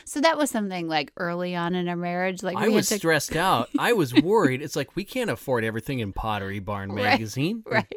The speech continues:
Speaker 2: Pottery Barn catalog.
Speaker 1: <laughs> Right.
Speaker 2: But it took me far too long to understand you're not looking to buy everything from Pottery Barn. You're just getting ideas. And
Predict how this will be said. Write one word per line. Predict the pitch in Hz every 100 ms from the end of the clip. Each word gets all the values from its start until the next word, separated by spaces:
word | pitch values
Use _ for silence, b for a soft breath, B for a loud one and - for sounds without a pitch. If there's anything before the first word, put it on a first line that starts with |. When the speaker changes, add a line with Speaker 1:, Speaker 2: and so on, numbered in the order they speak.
| -
Speaker 2:
Pottery | 135 131 131
Barn | 135 123
catalog. | - 139 120 123 139 185 349 B
Speaker 1:
<laughs> | B 330
Right. | - 190 180
Speaker 2:
But | 151
it | - 131 -
took | 160 165
me | 156 127 113
far | - - 131 156
too | - 165
long | 139 143 135
to | 147
understand | 131 120 117 - - 220 320 175 104 107 113 b b b b _ 113
you're | 107 113 135
not | 143 135
looking | 131 -
to | 110
buy | 98 127
everything | 123 113 120 110
from | 107
Pottery | 95 170 156 110
Barn. | 98 101 92 95
You're | 95
just | 101 -
getting | 123 104
ideas. | 95 90 117 101 90
And | 101